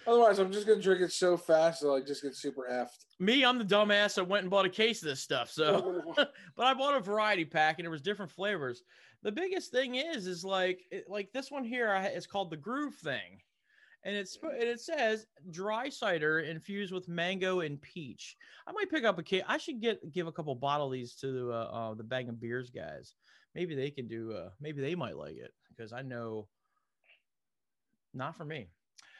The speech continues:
Speaker 2: But anyways, uh, it, this one's infused with mango and peach. I don't taste any mango and peach. Like, it, it's there, but it's a small hint. Um, the, the paper that came in the box says,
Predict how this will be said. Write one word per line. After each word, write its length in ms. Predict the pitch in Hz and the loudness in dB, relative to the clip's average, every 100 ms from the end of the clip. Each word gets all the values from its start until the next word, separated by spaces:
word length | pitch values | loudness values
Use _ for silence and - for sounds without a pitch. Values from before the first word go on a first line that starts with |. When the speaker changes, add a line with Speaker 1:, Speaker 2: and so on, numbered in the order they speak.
| _ - | _ 0
Speaker 2:
But 120 | 185 | 4
anyways, 540 | 220 254 175 170 151 | 4 6 6 6 4
uh, 120 | 156 - | 0 0
it, 160 | 190 | 0
this 200 | 226 226 | 0 0
one's 240 | 226 220 202 | -2 -2 -4
infused 460 | 180 - 208 190 | -8 -6 -4 -4
with 120 | 175 | -4
mango 280 | 170 180 180 | -2 -2 -2
and 120 | 165 | -4
peach. 600 | - 196 180 117 - - _ _ _ _ _ _ | -6 -10 -8 -8 -12 -20 _ _ _ _ _ _
I 80 | 254 | -12
don't 160 | 320 302 | -10 -10
taste 200 | 294 254 | -10 -6
any 80 | |
mango 340 | 233 214 196 165 | -2 -2 -2 -6
and 100 | 151 | -6
peach. 440 | 139 98 - - _ _ _ _ - | -8 -10 -14 -20 _ _ _ _ -14
Like, 260 | 147 - - | -12 -10 -12
it, 120 | - 170 190 | -10 -10 -4
it's 200 | 214 214 | -6 -4
there, 320 | 185 202 220 | -4 -2 -2
but 140 | 170 165 | -2 -6
it's 180 | 208 | -8
a 60 | 135 | -12
small 380 | - 156 165 170 | -12 -6 -4 -4
hint. 340 | 160 170 - _ _ - - - | -6 -10 -14 _ _ -20 -20 -8
Um, 500 | 135 135 131 127 123 _ _ _ _ _ - | -4 -2 -2 -4 -10 _ _ _ _ _ -8
the, 460 | 156 147 135 123 - - | -2 2 2 0 -6 -14
the 460 | 139 143 131 117 101 - | -6 -4 -2 -4 -8 -6
paper 360 | 208 220 220 | -6 -4 -4
that 160 | 190 - | -4 -6
came 340 | 175 180 185 | -8 -6 -6
in 120 | 180 | -6
the 80 | 151 | -8
box 520 | 131 139 175 - - | -6 -6 -6 -10 -14
says, 440 | - 165 151 143 | -12 -6 -4 -6